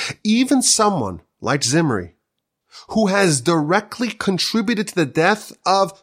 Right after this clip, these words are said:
twenty-four thousand Jews, he's still part of the nation. He has taken a huge hunk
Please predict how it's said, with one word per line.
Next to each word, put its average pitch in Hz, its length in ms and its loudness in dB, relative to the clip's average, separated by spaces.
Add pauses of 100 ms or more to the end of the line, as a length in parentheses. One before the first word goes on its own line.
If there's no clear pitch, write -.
twenty-four 277 1120 0
thousand 220 720 0 (400)
Jews, 120 540 -4 (760)
he's - 220 -8
still 147 420 -2 (640)
part 113 180 -6
of 113 60 -10
the 123 60 -8
nation. 139 400 -6 (1400)
He 147 200 0
has 143 140 2
taken 180 380 -2
a 139 40 4
huge 139 580 -4 (300)
hunk - 580 -2